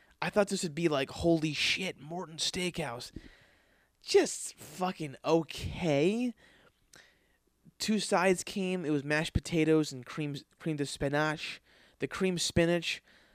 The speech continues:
was under-seasoned. How can you under-season cream spinach? There's fucking cream and cheese in it. All I tasted was spinach.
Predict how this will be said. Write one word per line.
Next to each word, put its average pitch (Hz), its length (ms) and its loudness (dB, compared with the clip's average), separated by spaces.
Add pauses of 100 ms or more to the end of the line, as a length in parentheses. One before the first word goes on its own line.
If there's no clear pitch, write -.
(180)
was 131 460 -2 (600)
under-seasoned. 190 960 0 (240)
How - 160 -4
can 403 160 -4
you 403 240 0
under-season 202 960 -4 (400)
cream 202 720 -4
spinach? - 760 -6
There's 156 180 -4
fucking 240 540 -4
cream 202 580 -6
and 127 220 -10
cheese 277 560 -4
in 117 80 -10
it. - 140 -18 (1000)
All 208 180 4
I 233 60 8
tasted 208 540 -4
was 156 100 -2
spinach. - 560 -6